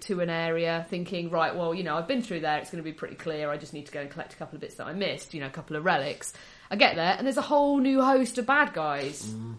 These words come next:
Speaker 1: that obviously I'd cleared that area before. So that's quite interesting in that they've actually taken the time to program that mechanic in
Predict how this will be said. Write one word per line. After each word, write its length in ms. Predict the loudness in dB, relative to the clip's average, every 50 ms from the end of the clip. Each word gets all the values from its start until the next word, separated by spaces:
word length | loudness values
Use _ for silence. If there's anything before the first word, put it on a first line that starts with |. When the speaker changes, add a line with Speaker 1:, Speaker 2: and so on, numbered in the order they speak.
| -2 2
Speaker 1:
that 80 | 4 4
obviously 260 | 4 4 2 2 2
I'd 180 | 2 2 2 0
cleared 280 | 0 0 0 0 0 -2
that 140 | -2 -2 0
area 280 | -2 -2 -2 -4 -4 -6
before. 440 | -8 -8 -6 -6 -4 -4 -4 -4 -6 -10 -18 -20 -14 -8
So 100 | 0 2
that's 200 | 4 4 4 2
quite 240 | 0 0 0 2 2
interesting 480 | 2 0 0 -2 -4 -4 -4 -4 -2
in 80 | -2 -2
that 160 | -2 -2 0
they've 160 | 0 0 2
actually 260 | 2 0 0 -2 -4 -4
taken 300 | -2 -2 -4 -4 -4 -6
the 80 | -6
time 340 | -4 -4 -4 -4 -4 -4 -6
to 100 | -10 -12
program 420 | -8 -4 -4 -2 -2 -2 -4 -6 -6
that 120 | -8 -10
mechanic 400 | -10 -8 -6 -6 -6 -6 -6 -4 -4
in 300 | -4 -4 -4 -8 -12